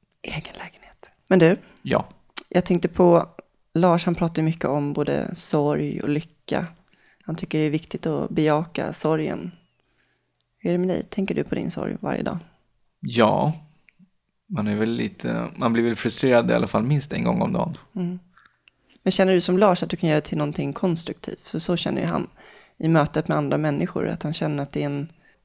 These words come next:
Speaker 1: det är en erfarenhet som han bär med sig och som han kan utnyttja och använda.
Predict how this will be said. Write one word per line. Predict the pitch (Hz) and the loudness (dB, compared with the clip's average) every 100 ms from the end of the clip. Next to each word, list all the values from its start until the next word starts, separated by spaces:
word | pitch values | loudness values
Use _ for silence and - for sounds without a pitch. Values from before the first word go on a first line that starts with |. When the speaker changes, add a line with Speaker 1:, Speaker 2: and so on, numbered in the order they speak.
| _ | _
Speaker 1:
det | - 139 151 | -4 0 0
är | 151 | 0
en | 147 147 - - - - - - | 0 -2 -2 -4 -4 -6 -6 0
erfarenhet | 165 139 156 143 165 196 - - | 2 2 0 0 2 0 -2 -6
som | - 143 | -4 -4
han | 160 - | -4 -4
bär | - | -4
med | - - | -4 -4
sig | - - - | -2 -2 -2
och | - | -2
som | - | -2
han | 165 170 | -4 -4
kan | - 143 - 170 - _ _ _ - | -6 -8 -8 -12 -18 _ _ _ -6
utnyttja | 156 151 156 - - 50 | -4 -4 -8 -8 -8 -8
och | - | -6
använda. | 156 151 156 175 | -6 -4 -4 -4